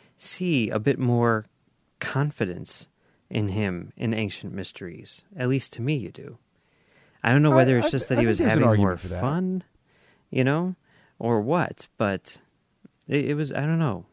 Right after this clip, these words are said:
Speaker 1: It, it's subtle. And maybe it's just my perception. Maybe it's just a, a, you know, um, a result of the, uh, the sort of, like, um, uh, aesthetic of the time period or something like that. But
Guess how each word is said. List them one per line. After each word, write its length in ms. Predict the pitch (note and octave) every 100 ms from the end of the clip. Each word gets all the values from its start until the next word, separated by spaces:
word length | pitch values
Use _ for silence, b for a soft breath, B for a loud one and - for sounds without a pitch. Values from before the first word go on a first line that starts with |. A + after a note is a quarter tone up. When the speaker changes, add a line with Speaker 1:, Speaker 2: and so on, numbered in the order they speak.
| - -
Speaker 1:
It, 160 | B2 A#2+
it's 200 | C3 -
subtle. 500 | - E3+ G#2 D#2+ A2+ _ b b b b b _
And 140 | B2
maybe 240 | B2+ C#3 C#3
it's 120 | -
just 160 | C3+ -
my 120 | B2+
perception. 520 | - - B2+ - A#2+
Maybe 260 | B2+ C#3 C#3+
it's 180 | -
just 180 | C#3 -
a, 720 | - A#2+ A2+ A#2+ A2+ A2 A2 -
a, 40 |
you 100 | B2
know, 220 | A2+ G#2+ - b b b b b -
um, 200 | G#2+ G#2
a 100 | G#2
result 420 | G#2 G#2 G#2+ G#2+ A2+
of 220 | F#2+ F#2+
the, 280 | G2+ F#2+ F#2
uh, 400 | F2+ F2+ F2+ F2 G2+ _ _ _
the 80 | G#2+
sort 260 | - G#2+ F#2+
of, 140 | F2+
like, 320 | F2+ E2 -
um, 320 | D2 - D#2 - _ _ b b b b -
uh, 220 | - - - _ _
aesthetic 500 | - - C3 A2+ F2
of 120 | F#2
the 100 | F#2+
time 420 | - A#2+ A#2+ A#2 G#2
period 480 | - F#2 F2 E2+
or 80 | E2+
something 340 | F2+ F#2+ - F#2
like 200 | F2+ -
that. 220 | - -
But 140 | G#2+